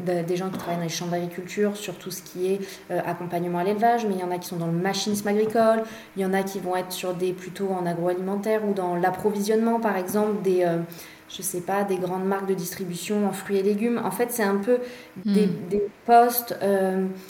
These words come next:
Speaker 1: de cadre ou équivalent en lien avec la terre, en lien avec l'agriculture, avec l'agronomie, mais à tous les stades différents. Donc c'est,
Speaker 2: D'accord.
Speaker 1: voilà, il n'y a pas vraiment de définition d'ingénieur agronome. Euh, c'est très large, c'est plutôt, moi je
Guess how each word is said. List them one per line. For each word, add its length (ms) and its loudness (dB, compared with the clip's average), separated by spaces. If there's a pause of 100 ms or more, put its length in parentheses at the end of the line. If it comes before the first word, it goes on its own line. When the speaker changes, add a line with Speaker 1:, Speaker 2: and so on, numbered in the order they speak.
(140)
Speaker 1:
de 120 -4
cadre 440 0
ou 40 2
équivalent 640 0 (300)
en 160 6
lien 480 4
avec 280 -2
la 120 0
terre, 340 4
en 60 4
lien 80 6
avec 180 2
l'agriculture, 720 -2
avec 240 0
l'agronomie, 640 4
mais 380 6 (100)
à 80 -4 (260)
tous 220 0
les 100 2
stades 360 -2
différents. 440 -4 (640)
Donc 220 -2
c'est, 260 0
Speaker 2:
D'accord. 160 8
Speaker 1:
voilà, 160 6
il 60 4
n'y 40 4
a 40 0
pas 120 2
vraiment 220 4
de 60 6
définition 520 4
d'ingénieur 460 0
agronome. 500 0 (400)
Euh, 480 0
c'est 240 -6
très 240 -2
large, 400 2
c'est 140 -4
plutôt, 460 0
moi 140 0
je 100 -6